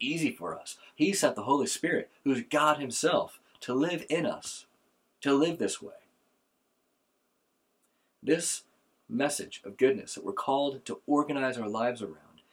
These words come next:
is his message. And this message advances by his hand. People who teach, those who encourage, it's not because they're great, it's because of the Spirit.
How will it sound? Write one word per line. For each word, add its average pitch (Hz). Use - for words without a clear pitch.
is 151
his -
message. -
And 113
this 190
message 160
advances 117
by 123
his 156
hand. 180
People 196
who 175
teach, -
those 139
who 147
encourage, 156
it's -
not -
because 107
they're 113
great, -
it's -
because -
of 160
the 190
Spirit. 226